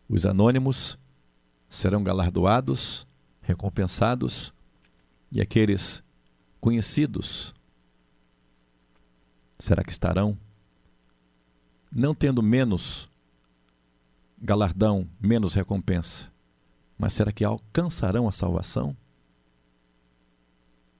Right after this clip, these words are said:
O importante é você ficar firme diante daquele que te chamou,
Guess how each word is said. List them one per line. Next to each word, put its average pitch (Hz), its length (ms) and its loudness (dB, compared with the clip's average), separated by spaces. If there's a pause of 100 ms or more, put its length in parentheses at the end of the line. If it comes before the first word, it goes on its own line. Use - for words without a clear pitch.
(340)
O 104 80 -2
importante 101 760 0 (480)
é 101 100 0
você 92 240 0
ficar 101 300 -4
firme 95 480 -2 (480)
diante 95 340 0
daquele 101 320 -2
que - 100 -10
te - 80 -14
chamou, - 480 -4